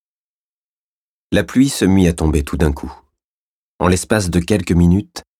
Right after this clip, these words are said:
un tapis de nuages gris recouvrit le ciel et s'épancha sur Paris. Il filtrait une lumière de fin de journée, et cette averse d'après-midi devint l'antichambre de la nuit,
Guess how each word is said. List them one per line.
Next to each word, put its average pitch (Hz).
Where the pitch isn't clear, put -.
un 85
tapis 98
de 85
nuages 82
gris 87
recouvrit 80
le 71
ciel 80
et -
s'épancha 87
sur 76
Paris. 71
Il 90
filtrait 95
une 87
lumière 87
de 78
fin 80
de -
journée, 71
et -
cette -
averse 85
d'après-midi 85
devint 82
l'antichambre 76
de 73
la 69
nuit, 64